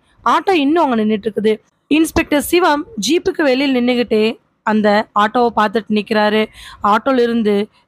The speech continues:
திடீர்னு ஒரு குச்சி ஒண்ணு வெளியில வருது. அப்பவே புரிஞ்சிருச்சு கூட கண்ணனும் வந்திருக்காரு அப்படின்னு. "சுந்தரம் அண்ணன்." சுந்தரம் இன்வெஸ்டிகேஷனை பாதியிலே நிறுத்திட்டு வேகமா வராரு. "சொல்லுங்க தம்பி, நீங்க அந்த பொண்ணு வாணி மட்டும்தானே வர சொன்னீங்க?"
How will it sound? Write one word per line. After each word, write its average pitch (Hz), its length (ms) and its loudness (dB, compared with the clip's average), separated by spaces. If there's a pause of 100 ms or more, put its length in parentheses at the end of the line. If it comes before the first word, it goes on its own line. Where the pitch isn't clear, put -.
திடீர்னு 269 520 0
ஒரு 208 180 0
குச்சி - 380 -4
ஒண்ணு 214 440 0
வெளியில 208 320 0
வருது. 202 380 -2 (280)
அப்பவே 220 520 -2
புரிஞ்சிருச்சு 233 640 -2 (280)
கூட 233 280 0
கண்ணனும் 214 500 0
வந்திருக்காரு 202 460 0
அப்படின்னு. 202 520 0 (420)
"சுந்தரம் 349 380 2
அண்ணன்." 233 340 0 (320)
சுந்தரம் 277 580 -2
இன்வெஸ்டிகேஷனை 240 800 -4
பாதியிலே 240 480 0
நிறுத்திட்டு 214 540 -2
வேகமா 220 520 0 (100)
வராரு. 208 420 0 (220)
"சொல்லுங்க 320 340 -2
தம்பி, 240 420 -2 (360)
நீங்க 247 300 2
அந்த 214 160 0
பொண்ணு 294 280 0
வாணி 262 320 2
மட்டும்தானே 262 340 0
வர 226 120 0
சொன்னீங்க?" 214 500 0